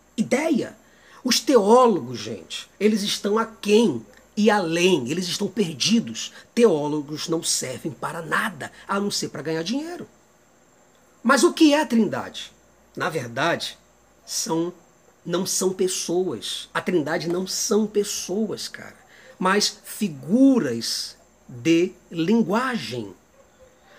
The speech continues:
Não são personalidades, mas são linguagens geométricas. Não são entidades ou seres, mas segredos esotéricos. Observe o triângulo, tá aqui, eu acabei de te mostrar.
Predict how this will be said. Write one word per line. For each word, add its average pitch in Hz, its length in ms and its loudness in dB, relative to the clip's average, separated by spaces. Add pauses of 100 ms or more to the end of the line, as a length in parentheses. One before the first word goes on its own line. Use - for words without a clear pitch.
Não 247 220 8
são 262 200 2
personalidades, 226 1040 -2
mas 175 160 0
são 175 220 0
linguagens 143 840 -2 (260)
geométricas. 185 1400 -4 (360)
Não 285 200 6
são 269 300 2
entidades 220 1000 0
ou 185 120 -2
seres, 208 1200 2 (260)
mas 208 420 4 (120)
segredos 185 1120 4
esotéricos. 139 920 -6 (120)
Observe 277 580 2
o 233 40 0
triângulo, 254 580 0
tá - 140 -6
aqui, 262 220 -8
eu 277 60 -2
acabei 180 300 -2
de 226 60 -2
te 233 100 -8
mostrar. 240 560 -2